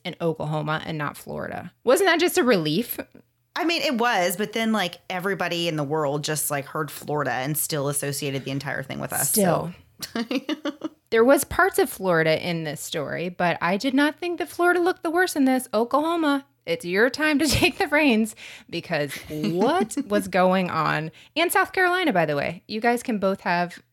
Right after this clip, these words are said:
Speaker 1: some kind of award. We're third place in this of the worst states in
Speaker 2: Yeah.
Speaker 1: the story.
Speaker 2: <laughs>
Speaker 1: I think for once we've passed, <laughs> we've passed the buck. But my goodness,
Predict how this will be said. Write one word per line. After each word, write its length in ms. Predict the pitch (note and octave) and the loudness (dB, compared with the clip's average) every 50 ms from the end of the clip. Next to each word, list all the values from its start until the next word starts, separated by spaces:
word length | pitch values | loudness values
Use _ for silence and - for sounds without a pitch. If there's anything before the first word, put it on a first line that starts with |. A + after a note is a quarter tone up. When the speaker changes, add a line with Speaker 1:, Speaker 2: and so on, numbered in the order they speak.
| _ _ - | _ _ -12
Speaker 1:
some 260 | - - C4+ A3+ A#3+ | -4 -2 0 0 0
kind 160 | A#3+ A#3+ G#3+ G#3 | 2 0 0 0
of 80 | F#3 | 0
award. 320 | F#3 E3+ D#3 D#3+ D3 D3+ - | -2 -2 0 0 -2 -2 0
We're 140 | G#3+ A#3+ A#3 | 0 0 0
third 320 | - - C4 A#3+ A#3+ - | 0 2 4 4 4 2
place 320 | - - E3+ D3 D3 - - | 0 -4 -4 -4 -4 -6 -10
in 160 | - D3+ D3+ | -10 -10 -8
this 320 | D3 C#3 E3 - - - _ - - - - - _ - | -8 -8 -8 -8 -10 -12 _ -20 -20 -20 -20 -12 _ -4
of 180 | F3+ D#3+ D#3 | -4 -4 -6
the 320 | - F3 D#3+ D#3+ D3+ D3 - - | -8 -8 -8 -6 -8 -8 -10 -10
worst 580 | - E3 D#3 D3+ D#3+ E3 - - - - - - _ - | -8 -6 -4 -4 -4 -4 -6 -6 -8 -8 -10 -12 _ -14
states 400 | - - F3 D#3+ D3 - - - | -6 0 0 0 0 0 -4 -6
in 100 | A#3+ A#3+ | -4 0
Speaker 2:
Yeah. 160 | A#3 A3 C#4 | 4 4 4
Speaker 1:
the 60 | - | 6
story. 720 | - - - - - D#4+ A#3+ A3 - C4+ A#3+ - - - - - | 6 4 4 4 4 4 4 4 4 4 2 2 2 0 0 0
Speaker 2:
<laughs> 160 | G3+ - - - - A3 A3 - - C4 - - C4 C4 - - A3+ - - - B3 - - - A#3+ - - - A#3 A3 - - - - - - A3+ - - - - C4+ - | -4 -4 -4 -4 -6 -8 -6 -6 -8 -8 -8 -8 -8 -8 -8 -10 -10 -10 -10 -10 -12 -12 -12 -12 -12 -12 -12 -12 -12 -12 -12 -10 -14 -12 -10 -6 -6 -4 -4 -4 -4 -2 0
Speaker 1:
I 120 | A#3+ B3 | 0 2
think 260 | A#3+ C4 B3+ C4+ C4 | 2 2 0 0 2
for 120 | - A3 G#3 | 2 0 2
once 360 | G3+ G3+ F#3 F3+ G3 - - | 4 2 2 2 0 -4 -6
we've 180 | E3+ D#3+ E3 - _ - | -6 -6 -6 -8 _ -18
passed, 680 | - - F3 G3+ - - C#4 - - - - - - - - - - - - - | -10 -6 -4 -2 0 2 2 2 0 0 -6 -8 -8 -6 -4 -6 -6 -6 -8 -10
<laughs> 300 | - - - - D#4+ C#4+ | -8 -8 -8 -10 -10 -6
we've 220 | C4+ C4+ C#4 - | -4 -4 -4 -4
passed 340 | - C#4+ A3+ G3+ B3 - - | -4 -2 -2 -2 -2 -2 -4
the 80 | A#3+ G3+ | -6 -2
buck. 340 | G3+ G3 E3 C#3 - - - - - - - - - | 0 2 0 0 -2 -6 -16 -20 -20 -20 -20 -8 -2
But 200 | - A#3+ - - | 0 0 0 2
my 400 | A#3 A3+ A3+ A3+ G#3+ G#3+ A#3+ C#4 | 0 2 2 4 4 4 4 2
goodness, 380 | B3+ - A#3+ G#3+ G#3 E3+ - | 2 2 2 2 2 0 -2